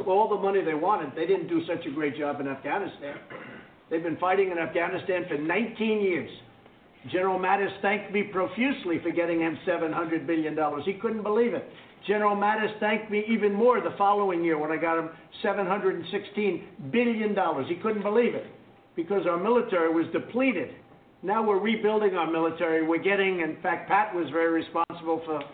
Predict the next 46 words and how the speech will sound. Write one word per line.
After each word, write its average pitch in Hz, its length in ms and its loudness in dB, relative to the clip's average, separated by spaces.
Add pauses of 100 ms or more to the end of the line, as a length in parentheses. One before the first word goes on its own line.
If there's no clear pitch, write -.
(260)
a 151 60 -2
lot 170 240 2
of 160 100 -6
the 170 100 4
orders 175 380 4
for 170 80 -4
the 165 120 -2
new 175 340 2
F 175 200 -2
thirty-five 175 600 2
fighter 175 280 0
jets 170 460 -2
and 123 100 -8 (400)
F 170 200 -4
eighteens 185 600 0
and 170 100 -2
all 202 340 2
of 202 60 -6
the 190 160 -4
things 196 300 0
we're 175 140 -2
doing, 180 260 0
including 170 560 0
ships 180 240 -2 (120)
and 147 320 -8
missiles 180 600 -2
and 151 100 -6
everything. 156 360 -2 (760)
But 160 120 -4
General 196 280 2
Mattis 196 400 2
was 160 100 -2 (140)
so 240 320 4
thrilled. 190 480 4 (1160)
Well, 190 120 0
what's 262 240 0
he 277 80 0
done 254 280 2
for 254 100 -2
me? 247 280 0
How 220 180 2
has 233 120 0
he 240 100 0
done 196 380 0 (460)
in 196 100 0
Afghanistan? 170 760 -2